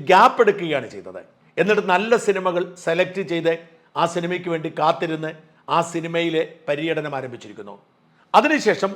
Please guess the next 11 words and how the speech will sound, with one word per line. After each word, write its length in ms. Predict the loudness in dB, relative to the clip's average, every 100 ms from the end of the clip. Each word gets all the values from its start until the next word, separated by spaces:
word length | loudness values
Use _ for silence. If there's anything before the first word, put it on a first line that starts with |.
| -6
ഉണ്ണി 220 | -4 -2 0
മുകുന്ദൻ്റെ 420 | -2 -4 -2 -2 -2 -16 _ -4 4 4
ആദ്യത്തെ 380 | 4 0 -2 -2
സിനിമ 240 | -2 -4 -4
പുറത്തു 260 | -2 -2 -2
വരുന്നത് 360 | -4 -2 -4 -4 -6 -12 _ _ 0
ജയ് 160 | 0 2
ഗണേശാണ്. 500 | -2 -4 -12 -16 -18 -20 _ _ -2
ഈ 60 | 2 8
ജയ് 180 | 8 8
ഗണേശ് 380 | 4 4 0